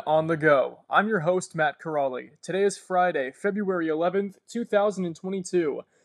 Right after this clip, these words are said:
Here are the stories that matter to you today. Thursday night, the Pro Football Hall of Fame class for two thousand and twenty-two was announced during the N F L Honors Award Show in Los Angeles.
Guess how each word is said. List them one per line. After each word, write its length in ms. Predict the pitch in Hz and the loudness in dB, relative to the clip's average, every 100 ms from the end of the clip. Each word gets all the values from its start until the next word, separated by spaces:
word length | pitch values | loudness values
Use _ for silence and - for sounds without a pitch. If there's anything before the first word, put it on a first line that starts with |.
| _ | _
Here 140 | - 247 | -2 0
are 60 | |
the 100 | 240 | 0
stories 480 | - - 190 170 151 | 0 4 4 4 2
that 140 | 160 | 0
matter 320 | 151 156 156 147 | 2 2 2 -2
to 80 | - | -8
you 480 | 165 202 156 143 160 | -6 -2 -2 -4 -8
today. 460 | - 180 151 117 95 - _ _ _ _ _ _ | -2 4 4 2 -6 -18 _ _ _ _ _ _
Thursday 400 | - 214 208 190 | 6 6 6 0
night, 200 | 180 185 | 2 0
the 80 | 170 | -2
Pro 240 | - 180 180 | -4 -4 -2
Football 460 | 185 165 160 151 | -4 -2 0 0
Hall 220 | 147 160 | -2 -4
of 100 | 156 | -4
Fame 260 | - 160 156 | -4 -4 -4
class 400 | - 156 156 - | -4 -2 -2 -4
for 180 | - 151 | -8 -8
two 240 | - 220 | -6 -8
thousand 460 | - 190 196 185 160 | -2 0 0 -2 -6
and 100 | 156 | -8
twenty-two 560 | - 180 160 - 196 | -10 -8 -8 -8 -6
was 220 | 165 147 147 | -4 -4 -4
announced 420 | 139 147 180 - | -6 -6 -6 -6
during 220 | 160 151 | -6 -4
the 160 | 156 - | -6 -4
N 120 | 190 | -2
F 180 | 214 - | -2 0
L 180 | 202 175 | -2 0
Honors 380 | 180 180 180 | -2 -2 -4
Award 340 | 160 156 180 180 | -4 -4 -6 -4
Show 300 | - 147 147 | 0 2 2
in 180 | 156 160 | -4 -4
Los 240 | 160 - | -4 -4
Angeles. 520 | 175 160 135 - - | -6 -4 -4 -6 -10